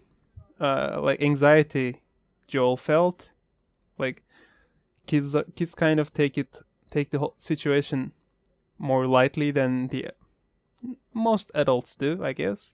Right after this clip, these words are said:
And they are kind of, a l-, like, since they depend on you, you would be extra on edge for keeping them safe.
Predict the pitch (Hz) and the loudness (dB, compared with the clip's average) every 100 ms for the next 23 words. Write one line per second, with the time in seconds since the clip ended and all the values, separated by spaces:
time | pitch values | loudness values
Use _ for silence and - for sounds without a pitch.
0 | _ _ _ 147 139 135 - _ _ _ | _ _ _ -4 -4 -4 -12 _ _ _
1 | _ _ _ _ _ _ _ _ - _ | _ _ _ _ _ _ _ _ -20 _
2 | _ _ _ _ _ _ _ 151 165 180 | _ _ _ _ _ _ _ 4 6 4
3 | 170 151 156 160 - 143 143 - - - | 4 0 0 0 -2 -4 -4 -8 -18 -20
4 | - _ - 131 - - 160 160 151 143 | -20 _ -6 -6 -6 -2 -2 0 2 2
5 | 135 147 151 143 131 127 127 131 131 127 | 2 2 2 2 0 0 -2 -2 -4 -4
6 | 131 - 127 123 127 214 - _ _ _ | -4 -2 -2 -2 -4 -10 -18 _ _ _
7 | _ _ _ _ _ - 143 - - 127 | _ _ _ _ _ -2 -2 -2 -2 0
8 | 127 123 123 120 - - _ _ _ _ | 0 2 0 -2 -12 -16 _ _ _ _
9 | _ 131 120 123 - _ _ _ - 143 | _ -4 -4 -8 -16 _ _ _ -8 -6
10 | 127 127 120 117 - - - | -2 -4 -4 -6 -12 -14 -18